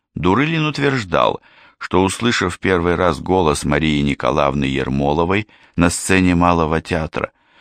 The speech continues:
он тотчас узнал интонации, которые донесла до него ребёнка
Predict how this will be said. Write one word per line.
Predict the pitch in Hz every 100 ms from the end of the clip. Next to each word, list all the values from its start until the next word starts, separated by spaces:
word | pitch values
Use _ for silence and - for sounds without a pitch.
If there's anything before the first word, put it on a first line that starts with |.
| - -
он | 95 104
тотчас | - 147 147 - 127 -
узнал | 110 110 113 101
интонации, | 95 85 85 113 123 - 82
которые | 78 73 - 92 87
донесла | 80 82 82 76 90 98
до | 76 78
него | 76 76 92
ребёнка | 80 76 - 107 120 101 73